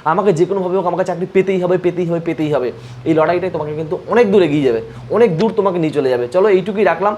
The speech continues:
আশা করি বুঝাতে, বোঝাতে পেরেছি তোমাদেরকে অনেক কিছু। তোমাদের অনেক রকম প্রশ্ন থাকে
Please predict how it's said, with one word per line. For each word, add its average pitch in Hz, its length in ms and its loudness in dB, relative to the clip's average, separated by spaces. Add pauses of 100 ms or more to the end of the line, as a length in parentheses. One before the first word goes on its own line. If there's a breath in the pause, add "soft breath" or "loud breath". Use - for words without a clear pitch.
(200 loud breath)
আশা 165 180 -2
করি 220 120 4
বুঝাতে, 202 340 2
বোঝাতে 180 360 -2
পেরেছি 214 220 2
তোমাদেরকে 202 340 -4
অনেক 190 180 -4
কিছু। 208 240 -6 (260 loud breath)
তোমাদের 196 220 2
অনেক 180 160 0
রকম 190 240 -6
প্রশ্ন 185 260 -8
থাকে 165 280 -4